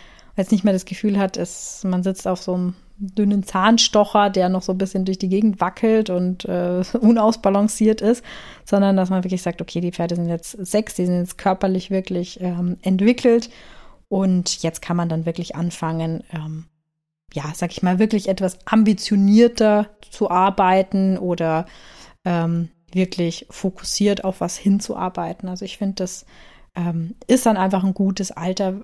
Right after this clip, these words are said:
und auch wenn man dem Pferd einfach die Möglichkeit gibt, über die Jahre hinweg, ähm,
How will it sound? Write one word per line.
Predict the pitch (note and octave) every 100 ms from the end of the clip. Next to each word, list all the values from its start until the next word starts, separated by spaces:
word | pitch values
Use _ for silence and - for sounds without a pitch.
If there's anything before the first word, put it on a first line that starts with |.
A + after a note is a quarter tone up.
| -
und | G3
auch | G#3+ F#3 G3+
wenn | F#3+
man | F#3
dem | F3+ F3+
Pferd | F3+ F3
einfach | F3 F3
die | - F#3
Möglichkeit | F#3+ B3 B3 A3+ - F#3+
gibt, | G3 F#3 - - - _ _ _ - -
über | G#3+ F#3
die | F3
Jahre | D3+ D3+ F3+
hinweg, | E3+ E3 E3 E3 - -
ähm, | F3 D#3+ D#3+